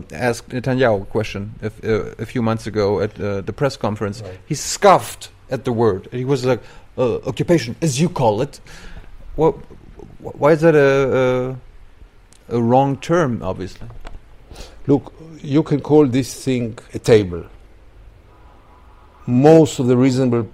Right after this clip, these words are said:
Speaker 2: people in the world will call this a table. I mean, anyone who will call it a balloon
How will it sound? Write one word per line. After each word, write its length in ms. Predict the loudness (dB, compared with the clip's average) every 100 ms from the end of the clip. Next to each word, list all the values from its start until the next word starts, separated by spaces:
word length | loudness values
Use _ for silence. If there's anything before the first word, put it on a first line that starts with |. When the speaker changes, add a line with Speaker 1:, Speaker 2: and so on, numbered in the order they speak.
| -18 -8
Speaker 2:
people 340 | -6 -4 -4
in 120 | -2 0
the 100 | 6
world 580 | 10 10 8 2 -12 -20 -20 -20 -2
will 160 | 0 0
call 320 | 4 6 6
this 380 | 4 -2 -4 -10
a 60 |
table. 440 | 6 6 8 0 -12 -20 -20 -20 -20 -20 -20 -20 -20 -20 -20 -20 -20 -20 -20 -20 -20 -20 -20 -20 -20 -20 -20 -10
I 80 | -8
mean, 240 | -8 -10 -4
anyone 420 | 0 2 2 2
who 140 | 0
will 320 | 2 0 -2 -10 -20 -20 0
call 280 | 4 6
it 480 | 4 0 -6 -20 -20 -20 -20 -20 -20 -20 -20 -4
a 60 | 6
balloon 540 | 8 10 8 6 0